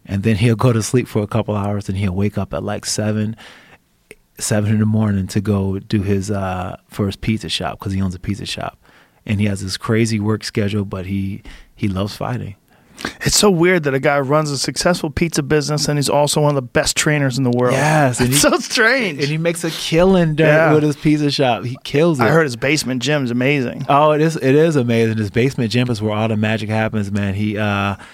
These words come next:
Speaker 1: he has all the codes written out, and he, he tor-, he'll torture you in that basement.
Speaker 2: <laughs>
Speaker 1: He'll torture you. He'll, he'll get your mindset, like, sharp as hell, but he'll, he'll torture you in that, that basement, you know? And
Speaker 2: Well,
Speaker 1: he
Speaker 2: it's so, such a diverse group of fighters, right? Zabit comes down there,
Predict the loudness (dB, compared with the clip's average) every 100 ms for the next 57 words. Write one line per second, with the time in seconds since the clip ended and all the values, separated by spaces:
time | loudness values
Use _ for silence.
0 | -20 _ -2 -2 0 0 0 0 0 2
1 | 2 0 -8 -16 -18 -10 -2 -2 -2 -4
2 | -4 -4 -6 -6 -6 -6 -2 0 0 0
3 | 2 2 2 0 0 0 -2 -2 -2 -6
4 | -8 -6 -2 0 0 0 4 4 4 4
5 | 4 4 4 4 2 2 2 2 2 2
6 | 2 2 0 2 0 0 -4 _ -20 -12
7 | -6 -2 0 0 0 2 2 0 -2 -2
8 | 0 0 -2 -2 0 0 -2 0 -2 -2
9 | -4 -4 -8 -8 -8 -4 -4 -4 -8 -4
10 | -2 -2 2 4 4 2 0 2 2 2
11 | 0 0 0 0 0 2 2 2 0 0
12 | 0 0 -4 -2 0 0 0 0 0 -2
13 | -2 -2 -4 -4 -2 0 0 2 2 4
14 | 4